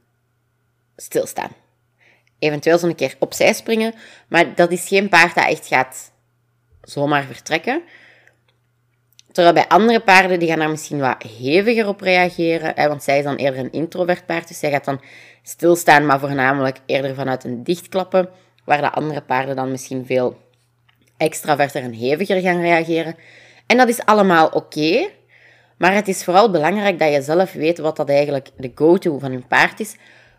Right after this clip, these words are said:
zodat je daar ook op kan inspelen en dat je weet een beetje waaraan dat je je kan verwachten. En ook, heel belangrijk, je leert de verschillende tekenen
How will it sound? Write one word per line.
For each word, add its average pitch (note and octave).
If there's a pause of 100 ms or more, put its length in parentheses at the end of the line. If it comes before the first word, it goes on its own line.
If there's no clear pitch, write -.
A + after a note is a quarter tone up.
(100)
zodat E3
je G3
daar E3+
ook D#3+
op D3+
kan C3
inspelen A#2+ (100)
en C3+
dat C3+
je C#3
weet B2+
een C3
beetje C3
waaraan C3+
dat B2+
je B2
je A#2+
kan A#2
verwachten. A#2 (2000)
En D#3
ook, E3 (220)
heel D3
belangrijk, G3 (480)
je D#3+
leert D#3+
de E3+
verschillende F#3
tekenen F3+